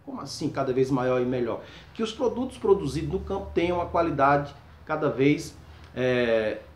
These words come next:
capaz de, é, é, suprir a necessidade do mercado consumidor. A partir daí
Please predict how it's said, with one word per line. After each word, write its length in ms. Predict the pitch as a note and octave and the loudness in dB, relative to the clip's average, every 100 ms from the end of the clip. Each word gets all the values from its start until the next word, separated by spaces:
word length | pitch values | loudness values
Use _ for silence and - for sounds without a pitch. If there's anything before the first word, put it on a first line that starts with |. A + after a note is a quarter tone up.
| - - | -20 -8
capaz 580 | D#3 - - D#3 E3 D3 | -6 -4 2 4 4 0
de, 400 | C#3+ D3 D3+ D3 - - - | 4 4 4 0 -8 -20 -16
é, 680 | A2+ A2+ A2+ A2 G#2+ G2+ G2 - - - - - - - - - - - | -6 -2 0 0 -2 -4 -6 -10 -20 -20 -20 -20 -20 -20 -20 -20 -20 -12
é, 60 | A2+ | -8
suprir 440 | - A3+ F#3 A3+ | -2 -2 0 4
a 40 | G#3+ | 4
necessidade 640 | F#3+ F#3+ F#3 D#3+ D3+ D3+ | 4 2 0 0 2 2
do 100 | D3 | 0
mercado 400 | E3+ E3 E3 D#3+ | -2 -2 -2 -2
consumidor. 600 | - D3 F#3 F#3 C#3+ B2 - - - - - - | -4 -4 -2 4 4 4 0 -16 -20 -20 -20 -6
A 100 | - | 0
partir 340 | D#3+ E3 - E3+ | 2 0 -4 -4
daí 380 | D3 C3 D3+ | 2 2 2